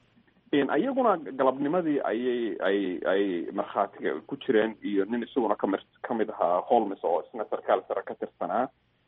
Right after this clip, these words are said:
In laakiin waxa ugu muhiimsanaa oo dadkoo dhan indhaha ku hayeen wuxuu ahaa ambassadorkii,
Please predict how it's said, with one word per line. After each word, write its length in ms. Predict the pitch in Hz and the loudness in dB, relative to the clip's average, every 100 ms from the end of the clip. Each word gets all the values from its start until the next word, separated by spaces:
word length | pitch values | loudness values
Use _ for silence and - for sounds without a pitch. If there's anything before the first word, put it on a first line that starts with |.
| _ | _
In 100 | 139 | 4
laakiin 380 | 135 127 - 247 285 | 4 2 -6 -8 -2
waxa 240 | - - | 0 0
ugu 180 | 226 285 | -2 -4
muhiimsanaa 580 | 262 180 156 - 143 - | -2 -4 -4 -4 -2 -2
oo 220 | 131 127 - | -4 -4 -4
dadkoo 300 | 196 - 175 | -4 -4 -2
dhan 160 | 139 120 | -2 -2
indhaha 240 | 143 160 | -4 -6
ku 160 | - 160 | -8 -6
hayeen 280 | 147 120 113 | -4 -4 -4
wuxuu 200 | 131 - | -4 0
ahaa 280 | - - 90 | 0 2 0
ambassadorkii, 1300 | 101 104 - _ 135 123 - - 117 110 110 107 101 | 2 0 0 _ 0 0 -2 -14 -8 -6 -4 -2 -4